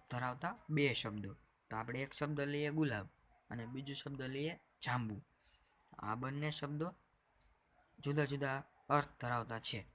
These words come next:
જેમ કે ગુલાબનો અર્થ થાય એક ફૂલ અને જાંબુનો અર્થ થાય એક ફળ.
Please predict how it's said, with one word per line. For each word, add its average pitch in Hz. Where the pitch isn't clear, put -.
જેમ 120
કે 113
ગુલાબનો 143
અર્થ 143
થાય 151
એક 151
ફૂલ 131
અને 175
જાંબુનો 151
અર્થ 131
થાય 160
એક 143
ફળ. 98